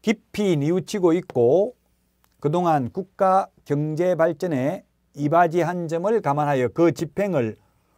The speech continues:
오 년간 유예한다. 이렇게 하면 보통 징역 삼 년에 집행유예 오 년 이렇게 말합니다. 이런 경우에는 앞에 선고받은 삼 년은 볼 필요 없고 뒤에 유예 기간 오 년 동안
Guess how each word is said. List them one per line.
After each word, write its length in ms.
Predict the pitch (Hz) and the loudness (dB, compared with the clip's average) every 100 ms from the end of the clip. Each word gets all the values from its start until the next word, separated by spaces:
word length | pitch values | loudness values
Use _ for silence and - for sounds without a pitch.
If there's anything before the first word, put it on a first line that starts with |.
| _ - - | _ -20 -2
오 260 | 151 175 208 | 4 6 6
년간 600 | 226 220 208 175 135 175 | 2 0 2 2 2 0
유예한다. 540 | 214 170 139 131 123 | 4 4 2 0 0
이렇게 280 | 151 185 185 | 0 -4 -4
하면 240 | 185 131 | -4 -2
보통 460 | 117 160 175 190 226 _ _ _ _ _ _ | -2 -2 -2 -4 -6 _ _ _ _ _ _
징역 380 | 190 202 180 - | -2 2 2 0
삼 220 | 151 156 | -4 -2
년에 360 | 175 175 123 123 | -2 0 -2 -4
집행유예 720 | - 143 - 180 185 190 165 131 | -8 -10 -6 -4 0 2 4 2
오 220 | 143 160 | 0 0
년 280 | 175 170 127 | 2 2 0
이렇게 380 | 143 165 - 180 | -2 -4 -2 -4
말합니다. 720 | 135 123 123 117 123 135 104 - | -2 -4 -4 -4 -2 -2 -4 -4
이런 300 | 190 226 220 | -2 -2 -2
경우에는 600 | 175 139 135 202 160 95 _ _ _ _ _ _ _ | -4 -2 -2 0 -2 -6 _ _ _ _ _ _ _
앞에 640 | - - - 190 160 139 - _ | 0 0 2 4 6 4 0 _
선고받은 640 | - 226 226 214 202 180 | -8 -2 2 4 4 2
삼 220 | 170 160 175 | -4 -6 -4
년은 260 | 220 196 | -2 -2
볼 140 | 147 151 | 0 -2
필요 220 | 185 175 | 0 0
없고 260 | 151 151 - | 2 -2 -2
뒤에 340 | 175 190 160 - - | 2 2 2 -4 -6
유예 640 | 208 240 233 240 175 165 | -2 0 0 4 6 6
기간 400 | 151 165 143 123 131 | 4 2 2 0 -2
오 240 | 156 202 | 0 0
년 280 | 214 220 196 | 0 -4 -4
동안 400 | 180 170 214 233 | -6 -2 -2 -4